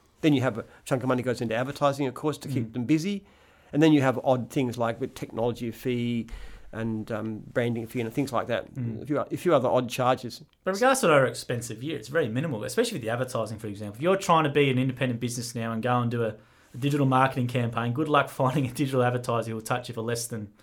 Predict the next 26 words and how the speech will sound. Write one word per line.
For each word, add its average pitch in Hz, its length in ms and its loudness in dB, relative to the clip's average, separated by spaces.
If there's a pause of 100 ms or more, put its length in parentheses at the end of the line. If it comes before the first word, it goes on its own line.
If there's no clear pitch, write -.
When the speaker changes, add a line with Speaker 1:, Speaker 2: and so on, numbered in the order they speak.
(140)
Speaker 2:
let's 120 160 -8
say, 113 200 -2
a - 20 -8
grand 123 480 0
spend 120 280 -4
a 110 40 -4
month. 123 260 -2
And 127 80 -4
out 131 100 0
of 120 60 -2
that 120 140 -4
grand 113 260 -6
spend, 123 340 -2
you've - 440 -20
probably 120 180 0
got 120 80 -6
six - 180 -6
hundred 120 160 -2
dollars 113 220 -2
going 117 220 -4
to 107 60 -4
management 120 380 -4
fee, 110 160 -6
consultants 123 540 -4
fee, 104 220 -6
right? 117 240 0